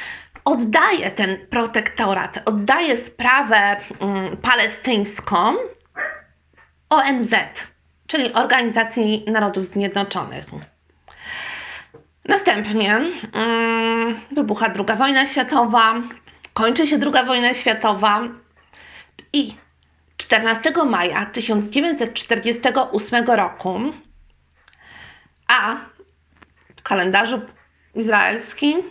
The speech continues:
nie znam się, ale możecie mi to wytłumaczyć, to będzie piąty Ijar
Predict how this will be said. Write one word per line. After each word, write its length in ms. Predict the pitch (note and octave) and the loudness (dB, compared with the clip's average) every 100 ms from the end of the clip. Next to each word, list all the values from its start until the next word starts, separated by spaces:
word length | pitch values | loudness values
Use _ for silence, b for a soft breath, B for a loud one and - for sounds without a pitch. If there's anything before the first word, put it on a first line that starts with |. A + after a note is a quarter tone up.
| - | -6
nie 220 | B3 A#3+ | -2 0
znam 220 | G#3+ F#3 G#3+ | 2 2 2
się, 120 | C#4+ | 0
ale 140 | A#3+ | 2
możecie 300 | A3+ A3 A3+ | 0 -2 -2
mi 80 | G#3+ | -2
to 100 | G#3+ | -2
wytłumaczyć, 760 | F#3+ G#3 G3+ F3 - G3+ - - - | -4 -4 -2 -2 -4 -6 -8 -14 -2
to 360 | A#3 G3+ G3 - | 2 2 0 -2
będzie 380 | G#3 G3+ G#3+ - B _ - | -2 0 0 -2 B _ -10
piąty 580 | - B3+ C4 D4+ - E4 D#4+ E4+ B B _ - | 2 4 4 2 2 4 4 0 B B _ -2
Ijar 520 | C#4 A3 G3+ G3 A3+ | 0 2 4 4 2